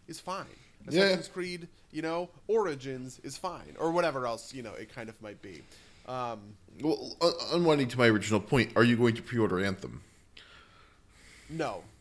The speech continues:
Speaker 1: Well, so, mm, that's it. So that's an interesting thing. I think BioWare has been fragmented to the point where it's actually kind of tough to keep track of who is doing what.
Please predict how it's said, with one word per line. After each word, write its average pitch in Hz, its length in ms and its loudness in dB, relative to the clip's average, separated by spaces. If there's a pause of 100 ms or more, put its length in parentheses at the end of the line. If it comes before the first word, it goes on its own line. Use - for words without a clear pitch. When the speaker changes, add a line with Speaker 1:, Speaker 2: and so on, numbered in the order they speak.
(180)
Speaker 1:
Well, 233 160 6
so, 240 340 4
mm, 247 380 -4 (240)
that's 226 200 -2
it. 233 160 -4
So 247 100 -4
that's 262 200 2
an 226 80 -4
interesting 180 340 -4
thing. 170 140 -2 (100)
I 262 120 4
think 233 360 -6
BioWare 247 760 -2
has 175 260 -2
been 147 220 -6
fragmented 175 880 -6
to 139 60 -16
the 123 100 -12
point 147 260 -10
where 127 120 -6
it's 123 100 -10
actually 170 240 -8
kind 143 180 -10
of - 140 -16
tough 143 200 -8 (440)
to - 80 -16
keep - 240 -12
track 151 340 -8
of 127 140 -8
who 156 180 -8
is 135 160 -8
doing 131 340 -10
what. 139 260 -6